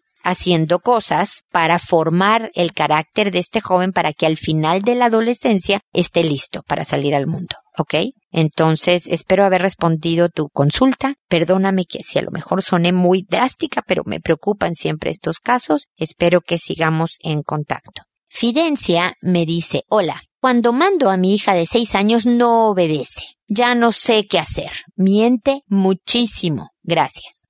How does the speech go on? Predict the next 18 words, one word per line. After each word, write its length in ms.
Fidencia 500
solo 200
me 100
escribió 320
eso. 180
Quiere 220
decir 240
que 140
de 120
verdad 500
está 280
desesperada 760
porque 340
cuando 380
es 140
nada 200
más 180
de, 160